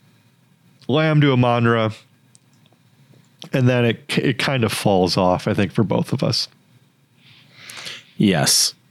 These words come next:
Speaker 2: Uh, I think my next tier, gosh, Waddle, Cooper, Higgins, Devonta, Keenan Allen.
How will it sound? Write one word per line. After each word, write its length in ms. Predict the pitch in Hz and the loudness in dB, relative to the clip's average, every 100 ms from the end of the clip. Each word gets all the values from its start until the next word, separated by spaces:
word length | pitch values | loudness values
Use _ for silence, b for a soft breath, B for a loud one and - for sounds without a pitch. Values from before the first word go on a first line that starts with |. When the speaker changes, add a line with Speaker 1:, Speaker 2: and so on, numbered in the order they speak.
| _ _ _ | _ _ _
Speaker 2:
Uh, 1200 | - 92 90 90 87 87 87 87 87 87 - - - | -2 0 2 2 2 2 2 2 2 0 -2 -6 -2
I 140 | 98 92 | -2 2
think 300 | 107 101 90 | 2 4 4
my 260 | 95 90 | 4 4
next 680 | 87 85 92 107 - - - _ | 4 6 4 2 0 -2 -2 _
tier, 720 | - 131 139 147 143 135 120 B B B B B B B B B B B B _ - | -2 2 2 4 2 2 0 B B B B B B B B B B B B _ -4
gosh, 600 | 92 82 85 80 - - B B B B _ B B B B B - | -2 0 0 0 -2 -4 B B B B _ B B B B B -4
Waddle, 680 | 110 104 113 110 110 107 95 B B B B _ _ | 0 2 2 2 2 2 0 B B B B _ _
Cooper, 680 | - 123 107 110 104 101 92 - _ b b b b b - | -2 2 2 2 2 2 0 -4 _ b b b b b -4
Higgins, 800 | 113 101 101 95 92 87 - - - - | -2 0 2 4 4 2 -2 -4 -12 -2
Devonta, 840 | 98 92 92 92 - 90 87 104 - _ _ _ _ b b b b b _ | 0 2 2 0 2 2 2 0 -6 _ _ _ _ b b b b b _
Keenan 440 | - - 104 98 92 | -4 0 2 4 2
Allen. 680 | 90 90 92 92 90 90 | 2 2 2 2 2 0